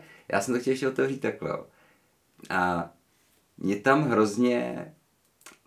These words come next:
My se o-, budeme bavit samozřejmě asi hlavně na, na úrovni města, jo. Co to znamená pro Jablonec, co může digitalizace přinést, bla, bla, bla. Jenže prostě já vlastně vůbec nechci to slovo používat, protože prostě to je, to je jak, ehm,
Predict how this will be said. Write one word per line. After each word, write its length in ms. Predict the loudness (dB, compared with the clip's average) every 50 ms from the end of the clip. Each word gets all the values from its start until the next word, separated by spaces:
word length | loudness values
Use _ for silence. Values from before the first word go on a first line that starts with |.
| _ _ _ _ _ _ _
My 120 | -2 -2 2
se 140 | 4 6
o-, 120 | 6 6 4
budeme 360 | 2 0 2 2 4 6 6
bavit 220 | 6 6 6 4
samozřejmě 280 | 2 -2 -2 0 0 0
asi 340 | 0 0 0 0 0 0 -2 -4
hlavně 240 | -4 -2 2 4 4
na, 140 | 4 2 0 -2
na 120 | -2 -2 -2
úrovni 360 | 0 0 0 0 2 2 2
města, 400 | 2 2 -2 -4 -6 -8 -6 -6
jo. 80 | -6 -6 -6
Co 140 | -8 -6
to 80 | -2 -2
znamená 380 | 0 0 0 0 0 0 -2 0
pro 320 | 2 2 4 4 4 2
Jablonec, 600 | 0 0 -2 -2 -2 0 0 0 -2 -2 -4 -8
co 60 | -8 -8
může 320 | -6 -6 -4 -4 -4 -2
digitalizace 680 | -2 -4 -4 -4 -4 -4 -2 -2 -2 -4 -4 -6 -8
přinést, 360 | -10 -6 -6 -4 -4 -4 -4 -6
bla, 140 | -6 -6 -6
bla, 140 | -6 -6 -6
bla. 220 | -6 -6 -8 -10 -14 -20 -20 -20 -20 -20 -20 -20 -20 -20 -20 -20 -20 -20 -20 -16 _ 0
Jenže 300 | 2 4 6 6 6 6
prostě 340 | 6 4 2 0 0 0 2
já 160 | 2 4 4
vlastně 380 | 2 2 0 0 0 0 0 0
vůbec 240 | 0 -2 -2 -2 -4
nechci 260 | -6 -6 -4 -4 -2
to 120 | -2 -2
slovo 220 | -2 0 0 0 0
používat, 480 | 0 0 -2 0 -2 -4 -6 -6 -8 -8
protože 400 | -8 -8 -4 -2 -2 -2 -2 -4
prostě 360 | -8 -10 -10 -10 -8 -8 -8
to 200 | -6 0 4 6
je, 340 | 8 8 8 8 6 4 0 -6 -16 -20 _ _ _ _ _ _ _ _ _ _ _ _ _
to 80 | 4 8
je 200 | 10 12 12 10
jak, 200 | 10 6 2 -2 -10 -16 _ -20 -20 -12 -6
ehm, 460 | -4 0 2 4 4 4 2 0 -2